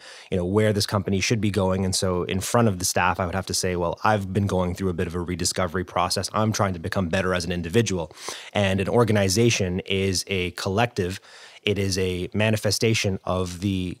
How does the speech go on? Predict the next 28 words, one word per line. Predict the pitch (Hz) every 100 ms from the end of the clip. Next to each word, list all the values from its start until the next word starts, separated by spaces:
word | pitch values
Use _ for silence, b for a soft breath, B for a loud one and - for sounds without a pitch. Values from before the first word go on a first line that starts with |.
| _
shared | - - 123 123 117
values | 113 113 101 92 92
of | 90 -
everyone | 104 113 98
in | 98
the | 101
organization, | 92 95 90 85 87 -
usually | 95 113 110 110
influenced | - 110 - 101 90 90 -
by | 92
the | 92
leader. | 92 113 82 - B B B B B B
So | 135 117
I've | 123 127 143
accepted | 131 113 147 127 104 87
that | 98 95 -
it's | - 101 -
a, | 101 92 90
it's | - -
a |
messy | 92 95 104 - 117 113 113 - _
job. | 98 98 110 151 _ _ _
Um, | - 87 82 82 80 - _ _ _ - _ _
it's, | - 98 -
it's | 107 -
an | 98
evolving | 87 120 139 123 101
job, | 92 78 92